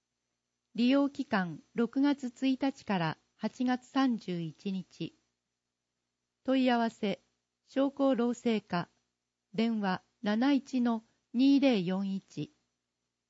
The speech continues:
支え合い商品券コールセンター。電話、零五零一八七一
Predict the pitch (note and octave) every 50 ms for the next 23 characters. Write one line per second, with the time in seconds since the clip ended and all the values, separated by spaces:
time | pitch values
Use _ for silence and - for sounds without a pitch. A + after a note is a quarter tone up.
0 | _ _ A3 A3 - - C#4+ D4 D4 D4 C#4+ C#4 C#4 C4 - - C#4 C4+ C#4 C4+
1 | - D4 C#4 B3+ A#3 - G3+ F#3 F3 E3 - - A#3+ B3+ B3+ A#3+ A3+ - B3+ A#3+
2 | G#3+ F#3+ - _ - D#3 D3+ C#3 C3+ - _ _ _ _ _ _ _ _ _ _
3 | _ - A3+ A#3 A#3+ A#3 A3 G#3+ G3 F#3+ - - _ _ _ _ _ _ _ _
4 | _ _ _ - F3 G#3+ B3+ C4+ C4+ C4 - C4 B3+ A3+ F3 D#3+ D3+ F#3+ G3+ F3+
5 | D3+ B2 - _ _ _ _ _ _ _ _ _ G3 G#3 - - C4+ C4+ A3 B3+
6 | C4+ - - - F#3 E3+ E3+ F3 F#3 G3 G3 G3+ F#3+ - _ _ - C#3+ C#3 -